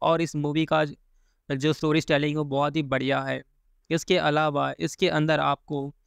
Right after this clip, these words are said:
एक बहुत ही अच्छी स्टोरी भी देखने को मिल जाती है। चलिए मैं आपको इस मूवी की जो स्टोरी है वो एकदम सिंपल वे में बताने की कोशिश करता हूँ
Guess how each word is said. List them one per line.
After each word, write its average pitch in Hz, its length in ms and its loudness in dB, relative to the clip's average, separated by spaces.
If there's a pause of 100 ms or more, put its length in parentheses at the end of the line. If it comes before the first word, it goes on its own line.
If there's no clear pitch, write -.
(280)
एक 165 140 0
बहुत 160 300 2
ही 170 100 0
अच्छी 147 240 -2
स्टोरी 147 200 0
भी 143 120 -2
देखने 139 260 -4
को 151 120 -2
मिल 135 200 2
जाती 135 360 0
है। 139 180 -4 (360)
चलिए 185 280 4
मैं 196 100 4
आपको 175 380 0
इस 175 140 2
मूवी 147 320 0
की 160 100 -2
जो 151 100 2
स्टोरी 143 360 0
है 135 180 0
वो 139 180 0
एकदम 170 320 2
सिंपल 147 380 2
वे 135 220 0
में 143 160 2
बताने 143 240 2
की 143 100 -4
कोशिश 143 320 -2
करता 135 320 0
हूँ 131 180 -6